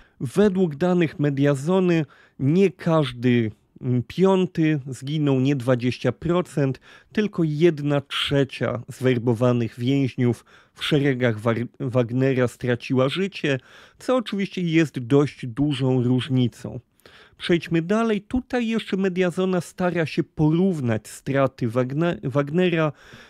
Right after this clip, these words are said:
w bitwie bachmuckiej ze stratami ukraińskimi. Oni się opierają na projekcie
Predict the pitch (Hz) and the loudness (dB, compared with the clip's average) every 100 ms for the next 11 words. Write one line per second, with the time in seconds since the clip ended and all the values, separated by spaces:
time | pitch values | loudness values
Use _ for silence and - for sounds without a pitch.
0 | - 127 170 160 160 151 151 147 156 160 | -10 -4 -4 -2 0 2 2 0 2 2
1 | 151 - 143 135 156 160 - 151 135 - | 0 0 0 2 2 0 -2 0 0 2
2 | 143 143 143 123 - 127 123 127 - - | 2 2 -2 -6 -4 0 2 0 -2 -4
3 | 120 110 - 165 214 240 - 208 - 175 | -2 -2 -4 -2 0 -2 -2 -2 0 -2
4 | 185 185 180 160 147 - 143 143 143 135 | 0 0 2 0 -2 -4 -2 0 0 -2
5 | - 131 131 | -6 0 0